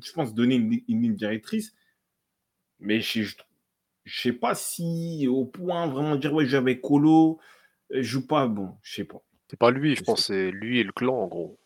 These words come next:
Speaker 2: le clan Mbappé. T'as le clan Mbappé qui fait tout, euh, tout ce qu'ils peuvent pour qu'ils soient dans les meilleures conditions. Et les meilleures conditions, peut-être, c'est, c'est ça aujourd'hui, voilà. Y a pas Neymar, euh,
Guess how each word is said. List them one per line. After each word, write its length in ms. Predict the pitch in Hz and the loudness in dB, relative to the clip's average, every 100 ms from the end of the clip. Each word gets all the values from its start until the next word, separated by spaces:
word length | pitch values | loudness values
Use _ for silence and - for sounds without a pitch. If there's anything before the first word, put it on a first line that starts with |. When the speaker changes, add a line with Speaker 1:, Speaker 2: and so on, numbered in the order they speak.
| - | -14
Speaker 2:
le 60 | |
clan 200 | 95 92 | -8 -4
Mbappé. 260 | 92 95 139 117 _ _ _ _ _ _ _ _ _ _ _ _ | -4 -4 -8 -16 _ _ _ _ _ _ _ _ _ _ _ _
T'as 100 | - | -6
le 120 | 95 92 | -6 -2
clan 240 | 120 113 | 0 0
Mbappé 440 | 104 101 120 120 | 4 4 4 2
qui 140 | - - | 2 -8
fait 180 | 98 - _ _ _ - | -12 -14 _ _ _ -10
tout, 520 | 139 127 120 117 113 | -4 -2 -2 -2 -2
euh, 380 | 110 101 98 101 _ _ _ _ _ _ _ _ _ _ _ - | 0 0 -2 -6 _ _ _ _ _ _ _ _ _ _ _ -8
tout 140 | 127 | -4
ce 80 | - | -4
qu'ils 180 | - 110 | -4 2
peuvent 300 | 139 139 - | 8 8 6
pour 140 | - | -4
qu'ils 100 | 113 | -4
soient 180 | - 110 | 2 2
dans 80 | 104 | 4
les 60 | |
meilleures 180 | 101 101 | 2 0
conditions. 420 | 117 107 139 175 101 | 0 -4 -4 -6 -6
Et 120 | 92 | -6
les 80 | 87 | -2
meilleures 160 | 95 92 | -2 -4
conditions, 360 | 95 90 131 | -6 -6 -6
peut-être, 180 | 120 92 | -8 -10
c'est, 180 | - 92 | -10 -10
c'est 380 | - - - 92 | -10 -10 -10 -2
ça 120 | 113 | 2
aujourd'hui, 380 | 104 95 90 87 | 2 0 -6 -10
voilà. 260 | 92 90 - - _ _ - | -6 -6 -8 -16 _ _ -6
Y 20 | |
a 20 | |
pas 140 | - 95 | -2 0
Neymar, 520 | 92 90 92 98 | 0 2 4 4
euh, 80 | 85 | 2